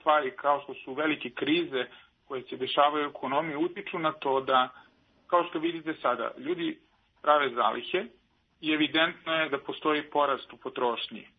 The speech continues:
kod domaćinstva. Ono što možemo da očekujemo u narednom periodu jeste da,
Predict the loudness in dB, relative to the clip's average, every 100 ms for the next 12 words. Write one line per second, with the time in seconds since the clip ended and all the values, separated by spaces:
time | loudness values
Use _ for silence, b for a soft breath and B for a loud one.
0 | _ _ _ -8 -6 -4 -2 -2 -2 -6
1 | -10 -14 -2 2 2 2 0 2 2 0
2 | -4 -4 -4 0 -2 0 -4 -2 0 0
3 | 0 -4 -2 0 0 0 -2 -2 2 2